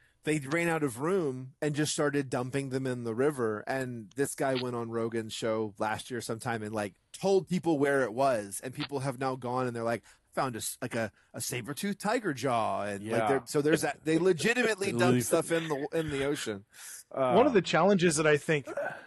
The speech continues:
Speaker 3: when, when we talk about modern interpretation of religion and spirituality is that when we think of the ancient narratives, you know, you're talking about John, the opening
Speaker 1: Mm.
Speaker 3: prologue of John.
Speaker 2: Mm-hmm.
Speaker 3: Um, and I would push back on the Logos. It has nothing to do with,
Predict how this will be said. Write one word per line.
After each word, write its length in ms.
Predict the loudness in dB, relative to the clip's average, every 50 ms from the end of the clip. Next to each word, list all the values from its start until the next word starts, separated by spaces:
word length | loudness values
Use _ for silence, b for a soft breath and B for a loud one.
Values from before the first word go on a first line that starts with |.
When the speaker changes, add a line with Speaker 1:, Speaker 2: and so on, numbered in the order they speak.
| -16 -6 0
Speaker 3:
when, 200 | 2 2 2 2
when 160 | 0 -2 -2
we 120 | -2 -4
talk 260 | 0 2 2 2 4 4
about 160 | 2 2 2
modern 240 | 2 2 2 2 0
interpretation 760 | -2 -2 -2 -2 -2 -2 -4 -4 -4 -2 -2 -2 -2 -4
of 120 | -4 -4 -4
religion 360 | -2 0 0 0 0 -2 -4
and 140 | -4 -4 -4
spirituality 960 | -4 -2 0 0 0 -2 -2 -4 -2 0 2 2 0 0 -2 -4 -6 -8 -8 -4 -2
is 220 | -2 -2 -2 -2
that 480 | -2 0 0 0 -2 -4 -4 -6 -8 -8 -8 _ _ _ -20 _ _ _ _ _ _ _ _
when 160 | -2 0 2
we 120 | 2 0
think 260 | 2 2 2 2 4 2
of 80 | 0
the 140 | 0 -4 -6
ancient 480 | -4 -4 -2 -2 -2 -2 -2 -4 -4 -4
narratives, 640 | -4 -4 0 0 0 0 -2 -4 -8 -8 -8 -10 -8
you 80 | -8 -6
know, 60 | -4
you're 160 | -4 -4 -4
talking 320 | 0 0 0 0 0 -4 -8
about 300 | -8 -8 -8 -8 -8 -8
John, 400 | -4 -2 0 2 2 2 2 0
the 100 | 0 2
opening 320 | 4 6 6 4 4 0
Speaker 1:
Mm. 40 | -4
Speaker 3:
prologue 560 | -4 0 2 2 2 2 4 4 2 2 2
of 120 | -4 -8 -8
John. 460 | -6 -6 -4 -2 -2 -4 -4 -6 -6 -6
Speaker 2:
Mm-hmm. 340 | -4 -4 -2 -2 -2 -2 -4 -4 -4 0 2
Speaker 3:
Um, 380 | 4 4 4 2 0 -2 -8 -4 2
and 80 | 4
I 60 | 4 6
would 180 | 4 4 2
push 220 | 2 2 2 2 2
back 280 | 2 4 4 4 2
on 100 | 0 -2
the 60 | -2
Logos. 520 | -2 -2 -2 -2 -2 -2 -4 -4 -4 -6 -8
It 100 | -4 -4
has 180 | -2 -2 0
nothing 280 | 0 -2 -2 -2 -4 -6
to 60 | -6 -6
do 100 | -6 -4
with, 380 | -4 -6 -8 -10 -14 -16 -18